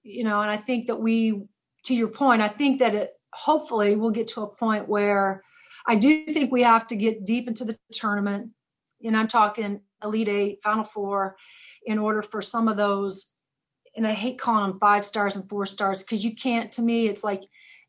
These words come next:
that's all great. But at the end of the day, you can't rate their heart. You don't know what their work ethic's like. There's no stars on those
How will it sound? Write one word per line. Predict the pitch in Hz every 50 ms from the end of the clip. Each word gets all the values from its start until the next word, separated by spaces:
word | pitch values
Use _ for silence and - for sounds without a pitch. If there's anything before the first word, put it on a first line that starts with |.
| _ _
that's | - - 269 262 262
all | 220 226 220
great. | 214 180 180 180 190 190 202 208 202 214 214 - - -
But | 220 214
at | 220 214 -
the | -
end | - 247 269
of | 262
the | 214
day, | 196 208 202
you | 196 202 202
can't | 208 - 262 247 -
rate | 240 233 226 233
their | 233 214
heart. | 190 - 196 196 196 196 208
You | 233 220
don't | 262 269 247 247
know | 247
what | 240 233 240 -
their | 233 220 220 208 - 220
work | 226 214 208 208 220
ethic's | 214 202 - 208 196 - -
like. | 208 202 202 202 196 - _ _ _ _ 226 240 240 233 - -
There's | 226 247 233 233
no | 269 277 277
stars | - - - 247 233 226 220 226
on | 220 214 208
those | 202 208 208 202 202 - -